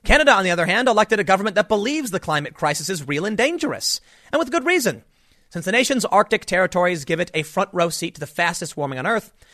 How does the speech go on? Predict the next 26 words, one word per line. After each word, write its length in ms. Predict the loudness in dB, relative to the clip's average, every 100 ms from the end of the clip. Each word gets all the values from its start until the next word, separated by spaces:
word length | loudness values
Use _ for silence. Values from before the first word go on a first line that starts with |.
| -20 -6
Yet 160 | -6 -2
the 80 | -4
country's 560 | 0 -2 0 -2 -2
leaders 340 | -2 0 -2 -2
seem 240 | -4 -4
likely 400 | -2 -2 -2 -6
in 80 | -6
the 60 |
next 260 | -4 -6 -6
few 140 | -8
years 400 | -4 -2 -2 -4 -12 _ -8
to 160 | 0 0
approve 480 | 0 0 0 -2 -4
a 140 | -6
vast 540 | -4 -2 0 0 -2
new 220 | -2 -2 -2
tar 380 | -2 0 2
sands 460 | 0 -4 -4 -4 -4
mine, 400 | -2 -2 -4 -10 -14 _ -20 -2
which 220 | 2 4
will 140 | 4 2
pour 380 | 2 6 6 6
carbon 440 | 4 2 2 -2
into 160 | -4 -2
the 80 |
atmosphere 480 | -2 -2 -4 -4 -4